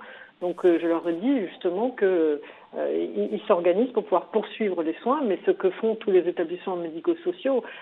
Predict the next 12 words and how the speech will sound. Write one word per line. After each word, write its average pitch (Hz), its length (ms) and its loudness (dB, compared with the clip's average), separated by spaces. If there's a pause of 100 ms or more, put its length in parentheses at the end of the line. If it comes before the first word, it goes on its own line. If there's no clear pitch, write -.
(140)
et 180 100 4
les 170 220 8
services, 202 460 2
hein, 233 160 -2
ils 175 400 -2
continuent 214 560 0 (300)
à 165 120 0
aller, 196 360 8
euh, 156 300 6
vers 208 200 8
les 190 100 2
personnes, 226 680 2